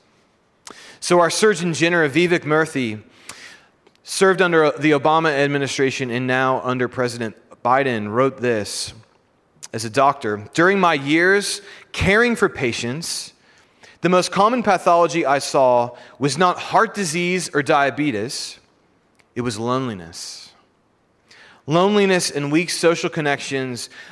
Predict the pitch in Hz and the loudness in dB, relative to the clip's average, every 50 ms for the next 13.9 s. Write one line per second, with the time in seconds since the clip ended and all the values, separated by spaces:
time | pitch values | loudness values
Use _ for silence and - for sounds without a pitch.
0 | - - - 156 151 139 - - 190 190 185 - - 185 180 170 170 165 151 151 | -4 -2 0 0 0 0 0 2 2 2 2 2 2 2 2 2 2 0 0 -2
1 | 147 156 139 135 127 113 147 156 156 - - 175 165 160 120 131 131 127 127 123 | -2 -2 -2 -2 0 2 0 0 0 -2 -4 -4 -4 -4 -4 -4 -2 0 0 0
2 | 127 127 - - - 135 123 123 117 110 - - - 160 175 196 202 202 196 190 | 0 0 -2 -6 -8 -6 -6 -6 -6 -6 -6 -4 -2 -2 0 0 0 0 0 -2
3 | - 151 135 143 135 120 - - - 143 139 143 151 143 - - - 131 123 - | -4 -2 0 0 0 -2 -4 -6 -2 0 2 2 2 0 -4 -2 -2 -2 -2 -2
4 | - - 143 143 139 131 135 131 123 110 - - - 190 202 202 202 - - - | -4 -4 -4 -4 -4 -4 -6 -8 -10 -10 -12 -4 0 0 0 0 -2 -6 -8 -4
5 | 185 180 180 175 - - - 170 160 151 160 156 151 151 147 - - - 123 113 | -4 -2 -2 -4 -4 -4 -4 -4 -2 0 2 2 2 2 0 -4 -6 -8 -8 -6
6 | 104 117 113 113 131 175 220 254 - - _ _ _ _ _ _ _ _ _ _ | -4 -2 -2 0 0 -2 -2 -6 -10 -14 _ _ _ _ _ _ _ _ _ _
7 | _ _ _ _ _ _ _ _ _ - 131 131 151 170 165 170 160 123 117 143 | _ _ _ _ _ _ _ _ _ -10 -6 -4 -2 -2 -2 -2 -2 -2 0 2
8 | 143 143 147 147 139 127 123 120 117 113 113 110 - - 107 - - 139 127 123 | 2 4 2 2 0 0 -2 -4 -4 -4 -4 -6 -6 -8 -8 -6 -4 -2 -2 -2
9 | 123 - 131 120 110 107 104 101 104 101 95 - - - _ _ _ _ _ _ | -2 -4 -4 -2 -2 -2 -2 -4 -4 -6 -6 -8 -12 -18 _ _ _ _ _ _
10 | 107 101 113 117 120 117 - 110 95 87 85 82 78 - _ _ _ _ _ _ | -14 -8 -6 -6 -6 -4 -6 -8 -8 -10 -10 -14 -18 -20 _ _ _ _ _ _
11 | _ _ _ _ - - - - _ _ _ _ _ _ - - - - - - | _ _ _ _ -20 -20 -20 -20 _ _ _ _ _ _ -20 -18 -18 -18 -20 -10
12 | 117 160 156 - - 196 196 196 190 180 165 147 - 139 165 165 170 170 180 175 | -8 -6 -4 0 2 2 4 4 4 2 0 0 0 -2 0 2 4 4 4 4
13 | 165 156 127 151 160 170 175 170 175 175 - 151 151 151 147 143 139 127 | 2 2 0 2 2 2 0 0 -2 -2 -2 0 0 2 0 -2 -4 -8